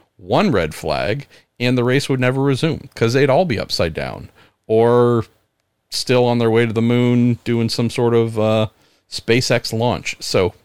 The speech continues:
yeah, I mean, silly guy. Uh, Kyle Conley. So, now you are probably tired of hearing about engines. Never. Uh,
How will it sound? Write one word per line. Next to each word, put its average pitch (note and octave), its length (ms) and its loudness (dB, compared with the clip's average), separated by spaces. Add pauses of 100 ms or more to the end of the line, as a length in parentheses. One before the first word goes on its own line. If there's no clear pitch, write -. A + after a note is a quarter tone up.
(120)
yeah, - 300 -4
I D#2 80 -12
mean, - 240 -18
silly - 320 -12
guy. B1 260 -10 (460)
Uh, D3+ 100 4
Kyle G3 240 2
Conley. G3 560 2 (400)
So, - 160 -2
now G4 220 0
you A#3+ 340 2
are D3+ 140 4
probably D#3+ 480 0
tired C3 320 0
of G#2+ 80 0
hearing D3 260 2
about B2+ 220 2
engines. G#2 480 -4
Never. A#3+ 380 2 (600)
Uh, G#2+ 280 -2